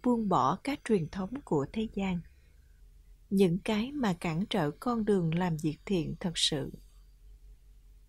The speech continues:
Bằng việc hành thiền, không cần phải quan tâm đến điều gì nữa, như sức khỏe, sự an toàn, cuộc sống, những lời nhận xét tiêu cực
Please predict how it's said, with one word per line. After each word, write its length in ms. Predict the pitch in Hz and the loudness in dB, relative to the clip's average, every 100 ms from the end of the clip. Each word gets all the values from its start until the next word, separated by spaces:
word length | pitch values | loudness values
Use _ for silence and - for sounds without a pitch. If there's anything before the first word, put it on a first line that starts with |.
| - - | -14 2
Bằng 340 | 196 175 170 | 4 4 4
việc 200 | 175 170 | 2 2
hành 200 | 190 160 | 0 -2
thiền, 320 | - 190 165 156 - - - - | 0 0 0 -2 -10 -20 -20 -18
không 260 | - 220 196 | -2 0 0
cần 300 | - 196 170 | 0 0 0
phải 220 | - 170 160 | -2 -4 -4
quan 260 | - 226 208 | -4 -2 -2
tâm 300 | 220 214 202 | -2 0 0
đến 340 | 196 254 285 | 0 -2 0
điều 220 | 208 165 156 | 0 0 0
gì 160 | 170 | 0
nữa, 340 | 143 143 175 220 - - - - - - - - - - - - - | 0 -2 -4 -6 -14 -20 -20 -20 -20 -20 -20 -20 -20 -20 -20 -12 0
như 360 | 202 202 190 185 | 4 6 6 4
sức 220 | - 302 | 2 0
khỏe, 360 | - 208 127 220 - - - - - _ | -2 0 0 -4 -12 -20 -20 -20 -20 _
sự 320 | - 214 165 | 0 4 4
an 320 | - 240 233 233 | 2 -2 -2 -2
toàn, 320 | 190 175 160 160 - - - - - - - | -4 -2 -2 -6 -16 -20 -20 -20 -20 -20 0
cuộc 240 | 190 165 | 2 2
sống, 380 | - 202 202 269 - - - - - - - | 0 0 -2 -6 -14 -20 -20 -20 -20 -8 4
những 260 | 202 175 | 6 6
lời 320 | 240 208 180 | 2 2 2
nhận 280 | 165 170 139 | 2 2 2
xét 300 | 160 - 269 - | 0 0 -4 -2
tiêu 140 | 262 233 - | 0 0 0
cực 220 | 185 | -4